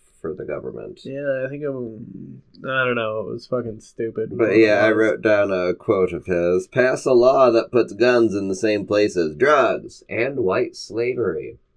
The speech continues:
Speaker 2: Yep. 'Cause white slavery is not okay. Other slavery, sure, why the fuck not? But not white slavery.
Speaker 1: Mm-hmm.
Speaker 2: Ugh.
Speaker 1: A-, and guns, uh, on that same level. Clearly, this is an outdated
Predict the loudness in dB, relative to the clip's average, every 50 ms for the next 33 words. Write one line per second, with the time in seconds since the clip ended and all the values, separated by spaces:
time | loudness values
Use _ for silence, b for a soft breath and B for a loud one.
0 | _ _ _ _ -2 0 0 0 0 _ _ -20 -20 -20 _ _ _ _ _ _
1 | _ _ _ -6 -2 2 2 2 2 2 4 2 2 2 2 -2 -4 -6 -4 -4
2 | -2 -2 0 0 0 -2 -2 -4 -4 -4 -6 -8 -12 -10 -2 0 2 4 4 2
3 | 2 2 4 4 4 4 2 2 0 0 0 2 2 4 4 4 4 2 2 0
4 | 0 -2 -4 -4 -4 -4 -6 -6 -8 -6 -8 -6 -6 -6 -6 -6 -8 -14 _ _
5 | _ -10 -4 0 0 0 2 4 4 4 2 2 0 -4 -6 -4 -4 -4 -4 -4
6 | -4 -6 -6 -8 -6 -6 -4 -2 -2 -2 0 -2 -2 -2 -4 -6 -10 -14 _ _
7 | _ _ _ _ _ _ _ _ _ _ _ -16 -16 -16 B B B B B B
8 | B B B B B B _ -10 -6 -6 -4 -4 -4 -4 -4 -4 -2 -2 -2 -2
9 | -4 -6 -8 -12 -14 -16 _ _ _ _ _ _ -4 -2 -2 -2 -2 -2 -4 -4
10 | -6 -6 -6 -6 -6 -6 -6 -6 -8 -10 -12 -10 -8 -8 -8 -8 -8 -10 -12 -10
11 | -6 -4 -4 -4 -4 -4 -4 -4 -4 -4 -4 -6 -6 -8 -10 -14 _ _ _ _
12 | _ _ _ -4 -4 -2 -2 -2 -2 -2 -4 -4 -6 -8 -10 -8 -8 -8 -6 -8
13 | -6 -6 -4 -4 -4 -4 -4 -6 -6 -8